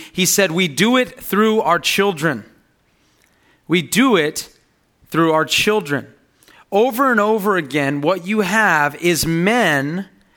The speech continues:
doing exactly what Jeremiah spoke about, the sins that they committed, the sin of taking broken cisterns that do not hold water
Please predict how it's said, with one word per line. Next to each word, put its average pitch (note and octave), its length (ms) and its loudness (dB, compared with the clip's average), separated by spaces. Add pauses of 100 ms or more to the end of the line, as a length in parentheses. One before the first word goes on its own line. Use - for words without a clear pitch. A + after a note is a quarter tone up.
(340)
doing G#3 260 0
exactly G3+ 540 0
what G3 160 -2
Jeremiah G3 640 0
spoke - 380 -4
about, A#2 400 -8 (500)
the E3 80 2
sins A#3+ 520 0
that F3 180 0
they G#3+ 160 0
committed, A3 600 -2 (1000)
the F3+ 120 2
sin B3+ 320 2
of G3 120 0
taking G#3+ 480 0
broken A3 560 0
cisterns F#3 640 -2
that C#3+ 220 -4
do G3+ 180 -2
not G#3+ 240 0
hold F#3+ 280 -2
water D#3+ 520 -2